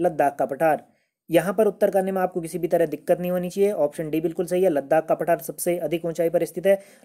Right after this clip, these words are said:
लद्दाख के पठार की अगर स्थिति हम देखते हैं, तो यहाँ पर आप देखेंगे लद्दाख के क्षेत्र में लद्दाख का पठार स्थित है, ठीक है, जो कि लेह वाला जो क्षेत्र है, वहाँ पर इस पठार की विस-, अ, अ, विस्तार हम देखने को हमें मिलता है, ठीक है। चलिए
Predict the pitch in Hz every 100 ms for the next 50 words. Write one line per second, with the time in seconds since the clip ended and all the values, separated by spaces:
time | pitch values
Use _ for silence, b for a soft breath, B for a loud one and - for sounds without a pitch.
0 | 135 147 185 190 - 170 175 175 175 165
1 | 156 147 - 151 151 139 147 180 180 156
2 | 147 151 147 143 156 170 180 185 B B
3 | - 135 139 175 170 170 165 170 160 135
4 | 131 143 - - 147 151 214 b b -
5 | 156 - - 180 214 175 _ - 151 120
6 | - 151 160 180 175 196 190 b - 135
7 | 170 214 170 b b - 160 175 165 170
8 | 165 170 139 131 143 170 170 160 - -
9 | 143 139 156 156 - 165 139 - _ _
10 | 160 143 139 - - - 139 135 135 -
11 | 165 160 147 139 143 135 127 165 233 -
12 | _ 151 131 131 113 110 _ - 151 226
13 | 233 _ - 147 135